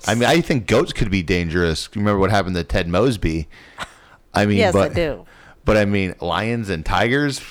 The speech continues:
Speaker 2: And
Speaker 1: Ooh.
Speaker 2: yoga?
Speaker 1: I, I don't even know if we should even read any farther.
Speaker 2: I mean, there really isn't much more to discuss. Basically, people are gonna start doing yoga with, uh, lions and tigers, and it costs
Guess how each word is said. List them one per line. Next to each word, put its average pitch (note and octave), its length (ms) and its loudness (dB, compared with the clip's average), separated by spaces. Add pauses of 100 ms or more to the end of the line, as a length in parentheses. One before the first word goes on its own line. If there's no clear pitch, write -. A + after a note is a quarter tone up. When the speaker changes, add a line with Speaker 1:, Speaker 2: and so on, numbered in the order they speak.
(120)
Speaker 2:
And F3+ 480 -4
Speaker 1:
Ooh. E3+ 60 -14 (100)
Speaker 2:
yoga? A3 400 0
Speaker 1:
I, F#2 560 -2
I - 20 -10
don't G2+ 160 -10
even E2 220 -12
know E2+ 120 -8
if - 220 -14
we F#2+ 80 -6
should - 200 -10
even E2+ 180 -4
read A2+ 240 0
any D#2 240 -4
farther. C#2+ 600 -8
Speaker 2:
I A#3 180 2
mean, A3 260 2
there A#3 160 4
really B3+ 320 4
isn't F3+ 200 -2
much E3 280 -4
more E3+ 280 2
to C#3+ 60 -12
discuss. F3+ 460 -2
Basically, G3+ 460 -2
people A#3+ 240 -2
are A3+ 100 2
gonna A3+ 160 2
start A3+ 220 0
doing A#3 240 2
yoga A#3+ 320 2
with, A#3 240 0
uh, A#3 260 4 (420)
lions B3+ 380 2
and A3+ 100 -8
tigers, A#3 440 2
and F#3+ 80 0
it F#3 160 -8
costs G3+ 280 0